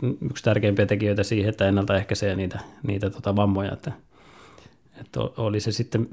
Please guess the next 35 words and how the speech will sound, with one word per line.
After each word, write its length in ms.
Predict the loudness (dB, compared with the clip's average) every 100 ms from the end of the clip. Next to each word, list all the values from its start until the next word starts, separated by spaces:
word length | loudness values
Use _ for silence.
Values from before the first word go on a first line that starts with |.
| -4
sitten 320 | -2 0 0
tota, 280 | 2 2 2
jos 200 | 2 2
on 120 | 4 4
joku, 280 | 2 0 0
joku 220 | 0 2
tietty 260 | 4 6 6
heikkous 380 | 6 6 4 6
vaikka 280 | 4 4 -2 -4 -20 _ -20 _ _ -20 -20 _
johonkin 260 | -2 -2 0
suuntaan 380 | 2 4 6 4 2
jossakin 400 | -4 -2 -2 2
voimassa, 380 | 2 2 0
vaikka 180 | 0 4
olkapäässä, 440 | 4 4 2 2 0
niin 120 | 0
kyllä 160 | 0
se 100 | 2
altistaa 420 | 2 0 -2 -2 -2
sitten 260 | -2 0
aina, 200 | 0 0 -2
aina 220 | -2 -2
semmoisen 320 | -2 -2 0
loukkaantumisellekin, 680 | 0 2 0 0 0 -2 -4
että, 140 | -8 -10 -14 -20 -20 -20 -20 -20 -18 -8
että 160 | -8 -6
sit 120 | -4
kun 100 | 4
voimaa 420 | 8 10 10 8
on, 160 | 8 6
niin, 160 | 4 0
niin 200 | -2 0
se 280 | 2 2 0 -6 -8
ennaltaehkäisee 680 | -4 -2 0 -2 -2 0 0
kyllä 200 | 2